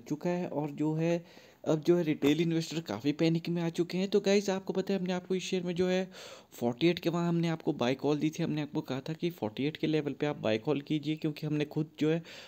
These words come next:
फ़ोर्टी एट के लेवल पे इस शेयर को उठाया था, तो वहाँ से भी एक अच्छी खासी रैली बनी थी और एक अच्छी खासी हमें बाइंग देखने को मिल रही थी। तो गाइस, हमने आपको ये भी कहा था स्टॉप लॉस लगा के रखिएगा, क्योंकि जब मार्केट प्री ओपन होता है तो उस टाइम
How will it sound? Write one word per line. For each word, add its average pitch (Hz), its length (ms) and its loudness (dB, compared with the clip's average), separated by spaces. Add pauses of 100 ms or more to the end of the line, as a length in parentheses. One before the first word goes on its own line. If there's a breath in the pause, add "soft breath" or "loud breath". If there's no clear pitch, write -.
(140 loud breath)
फ़ोर्टी 123 320 0
एट 160 120 0
के 175 100 -2
लेवल 156 300 2
पे 151 120 -2
इस 156 80 -2
शेयर 156 200 0
को 165 140 2
उठाया 143 380 2
था, 165 260 -2 (380 loud breath)
तो 165 80 0
वहाँ 151 240 2
से 175 160 -2
भी 180 120 4
एक 180 120 2
अच्छी - 260 -2
खासी 165 300 0
रैली 160 260 4
बनी 156 220 2
थी 196 100 -2
और 202 120 2
एक 180 140 0
अच्छी 156 220 -4
खासी 143 300 -4
हमें 143 240 0
बाइंग 123 280 0
देखने 113 300 0
को 147 120 -2
मिल 151 180 4
रही 110 180 2
थी। 110 240 -2 (480 loud breath)
तो 214 120 6
गाइस, 233 260 6
हमने 214 180 6
आपको 220 220 4
ये 131 180 4
भी 170 120 4
कहा 185 160 -2
था 214 140 -2
स्टॉप 131 360 -2
लॉस 190 200 2
लगा 165 220 4
के 165 160 2
रखिएगा, 185 500 2
क्योंकि 214 440 2 (460 loud breath)
जब 185 200 8
मार्केट 156 460 2 (140)
प्री 160 180 6
ओपन 214 300 6
होता 202 200 2
है 233 40 4
तो 226 140 4
उस - 220 -2
टाइम 196 160 0